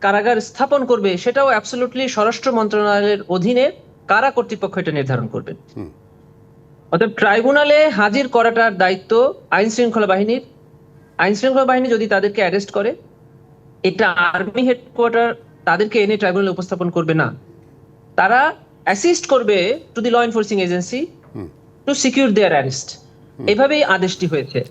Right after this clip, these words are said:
Speaker 2: এখন তো আইন
Speaker 1: আদেশের
Speaker 2: শৃঙ্খলা
Speaker 1: কপিটি
Speaker 2: রক্ষায়, আইন শৃঙ্খলা রক্ষায় ম্যাজিস্ট্রেসি পাওয়ার সহ সেনাবাহিনী মাঠে আছে, তো তারাও তো এটার পার্ট হতে পারে।
Speaker 1: না,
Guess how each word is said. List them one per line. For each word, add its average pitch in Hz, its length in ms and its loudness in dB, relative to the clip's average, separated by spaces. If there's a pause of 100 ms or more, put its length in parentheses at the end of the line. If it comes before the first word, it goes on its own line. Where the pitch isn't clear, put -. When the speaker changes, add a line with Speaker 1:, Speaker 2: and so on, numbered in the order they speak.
Speaker 2:
এখন 180 260 -2
তো 156 80 0
আইন 170 80 4
Speaker 1:
আদেশের 165 260 4
Speaker 2:
শৃঙ্খলা 208 400 2
Speaker 1:
কপিটি 170 180 0
Speaker 2:
রক্ষায়, 190 260 0
আইন 143 180 0
শৃঙ্খলা 180 400 -2
রক্ষায় 165 340 -2
ম্যাজিস্ট্রেসি 135 600 -4
পাওয়ার 127 400 2
সহ 143 360 -6
সেনাবাহিনী 101 500 -4
মাঠে 82 280 -8
আছে, - 220 -18 (380)
তো - 60 -12
তারাও 151 360 2
তো 214 100 0
এটার 196 140 0
পার্ট 120 320 0
হতে 107 180 -6
পারে। - 180 -12 (2750)
Speaker 1:
না, 185 260 2